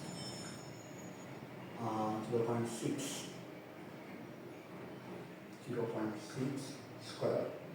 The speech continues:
তাই না? এটা আমরা ক্যালকুলেট করলাম। তাহলে আসছে হচ্ছে কত? আসছে হচ্ছে চোদ্দ হাজার কেজি বা মিটার।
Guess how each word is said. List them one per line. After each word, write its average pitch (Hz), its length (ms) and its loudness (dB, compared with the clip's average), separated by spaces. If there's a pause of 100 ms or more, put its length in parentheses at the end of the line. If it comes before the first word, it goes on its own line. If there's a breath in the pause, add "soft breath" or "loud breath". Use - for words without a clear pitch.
(960)
তাই 165 140 2
না? 185 80 4 (640)
এটা 139 140 6
আমরা 127 160 8
ক্যালকুলেট 123 360 6
করলাম। 135 220 6 (160)
তাহলে 110 180 6 (140)
আসছে 143 220 4
হচ্ছে 151 160 2 (160)
কত? 143 160 6 (680)
আসছে 127 260 2
হচ্ছে 139 240 4 (1900)
চোদ্দ 139 400 4 (1160)
হাজার - 260 2 (1600)
কেজি - 360 6
বা - 100 6 (1000)
মিটার। 123 260 6